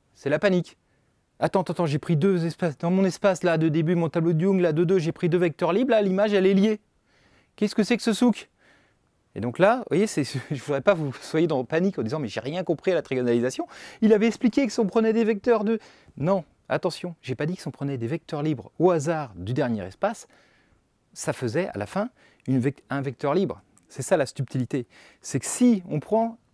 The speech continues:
un supplémentaire, j'ai une base du supplémentaire, c'est pas la même chose. Vous voyez, si je prends un sous-espace vectoriel de E de codimension deux, par exemple une droite dans l'espace, là, eh ben, je peux prendre deux vecteurs libres qui, qui sont tous les deux absolument pas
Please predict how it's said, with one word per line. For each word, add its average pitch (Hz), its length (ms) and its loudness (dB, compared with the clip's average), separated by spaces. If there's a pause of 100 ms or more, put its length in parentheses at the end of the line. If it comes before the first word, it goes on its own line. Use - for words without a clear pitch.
(260)
un 165 120 -4
supplémentaire, 165 680 -2
j'ai 127 220 -4
une 139 180 -2
base 190 220 2
du 143 80 -2
supplémentaire, 151 560 -2
c'est 127 100 -6
pas 170 100 0
la 160 100 2
même 127 100 0
chose. 147 240 -4
Vous - 380 -20
voyez, 175 120 0
si 226 120 -6
je - 80 -12
prends 202 220 0
un 143 100 0
sous-espace 180 500 -2
vectoriel 147 420 -4
de 127 120 -2
E 165 160 2
de - 80 -10
codimension 127 480 -2
deux, 110 120 -2
par 92 120 -4
exemple 120 160 -6
une 127 80 -2
droite 120 240 2
dans 98 100 -6
l'espace, 185 460 -4
là, 294 120 -6 (460)
eh 156 80 2
ben, 196 100 2
je - 80 -10
peux - 80 -6
prendre 139 220 -2
deux 185 80 0
vecteurs 180 320 0
libres 165 300 0
qui, - 240 -20 (480)
qui - 100 -8
sont 143 300 -4 (360)
tous 190 120 -2
les 175 100 4
deux 135 200 2 (260)
absolument 135 380 -2
pas 123 260 -4